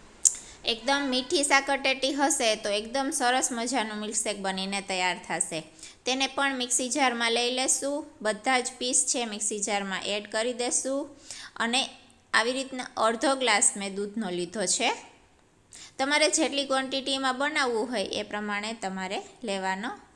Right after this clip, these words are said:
રહેશે. હવે તેમાં હું કેસર ફ્લેવરની આઈસ્ક્રીમનો ઉપયોગ કરીશ. કેસર ફ્લેવરની આઈસ્ક્રીમ સાકરટેટીના મિલ્કશેકમાં ખૂબ જ સરસ લાગશે.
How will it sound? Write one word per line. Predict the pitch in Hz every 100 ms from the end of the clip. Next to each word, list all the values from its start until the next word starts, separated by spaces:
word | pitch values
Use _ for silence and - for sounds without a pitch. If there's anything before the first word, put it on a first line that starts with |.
| -
રહેશે. | 185 185 - - 160 - - _ _ _ _ - - - _ _ _ _ -
હવે | 240 285 277
તેમાં | 262 269 262 294
હું | 285 466 - - _ _ _
કેસર | 240 247 285 285 285
ફ્લેવરની | 247 220 220 220 269 - -
આઈસ્ક્રીમનો | 202 214 202 196 185 180
ઉપયોગ | 175 175 175 -
કરીશ. | 165 170 196 -
કેસર | 220 - 240 247
ફ્લેવરની | 240 240 240 240 240
આઈસ્ક્રીમ | 240 - 277 359 - - _ _ -
સાકરટેટીના | 208 208 233 233 214 202 196 190
મિલ્કશેકમાં | 190 190 196 190 208 269 -
ખૂબ | 226 208
જ | 196 -
સરસ | 185 175 185 165
લાગશે. | 165 - 156